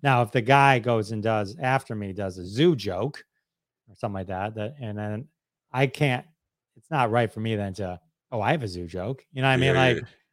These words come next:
Speaker 1: you know, like, that would be, and I've seen people do that. And then just, 'cause that's just ruining it for the next guy. And
Speaker 2: Right.
Speaker 1: so, um, you know, so that kind of thing, I, I think is
Speaker 2: So it's
Speaker 1: common
Speaker 2: the other thing
Speaker 1: courtesy.
Speaker 2: too, is, like, if,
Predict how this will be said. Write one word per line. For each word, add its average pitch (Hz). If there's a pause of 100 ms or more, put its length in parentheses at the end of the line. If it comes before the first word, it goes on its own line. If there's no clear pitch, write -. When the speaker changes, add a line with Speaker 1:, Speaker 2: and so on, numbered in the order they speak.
(100)
Speaker 1:
you 127
know, 110
like, 117
that 143
would 117
be, 107
and 123
I've 180
seen 123
people 92
do 104
that. 104
And 123
then 139
just, 143
'cause 127
that's 180
just 117
ruining 117
it 98
for 107
the 92
next 120
guy. 110 (420)
And 120
Speaker 2:
Right. 82
Speaker 1:
so, 117 (600)
um, 117
you 143
know, 95
so 131
that 117
kind 98
of 87
thing, 95 (160)
I, 107 (100)
I 101
think 98
is 87
Speaker 2:
So 123
it's 101
Speaker 1:
common -
Speaker 2:
the 151
other 165
thing 135
Speaker 1:
courtesy. 139
Speaker 2:
too, 131 (340)
is, 117
like, 113
if, 110